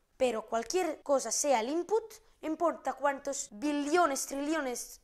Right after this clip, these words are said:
de bits tenga, el output siempre tendrá la misma largada. Que en este caso, un output so-, de doscientos cincuenta y seis bits son sesenta y cuatro números y letras. Como por ejemplo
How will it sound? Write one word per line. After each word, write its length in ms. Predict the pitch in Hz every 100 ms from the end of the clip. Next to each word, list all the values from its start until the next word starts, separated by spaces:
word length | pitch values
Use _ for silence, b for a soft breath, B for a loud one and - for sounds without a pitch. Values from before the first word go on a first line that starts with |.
| _
de 500 | 233 220 240 240 233
bits 280 | 226 196 -
tenga, 300 | 302 339 381 427
el 160 | 254 262
output 420 | 330 - 392 -
siempre 440 | - - 320 330 359
tendrá 320 | 269 240 269
la 120 | 320
misma 300 | 233 226 277
largada. 340 | 285 233 - -
Que 360 | - 277 247 -
en 200 | 262 262
este 320 | 302 - - 330
caso, 500 | 381 359 - 349 427
un 200 | 285 320
output 640 | 381 381 392 415 - 247
so-, 200 | - 302
de 200 | 233 254 -
doscientos 400 | 254 247 320 254
cincuenta 360 | - 226 226 220
y 60 |
seis 240 | - 302 254
bits 400 | 277 - - - -
son 380 | - 359 381 381
sesenta 420 | 359 320 330 330
y 60 | -
cuatro 340 | 285 262 320
números 420 | 277 233 226 240
y 40 | 240
letras. 560 | 202 - - - - -
Como 200 | 320 302
por 160 | 294
ejemplo 580 | 359 - 240 - 285 -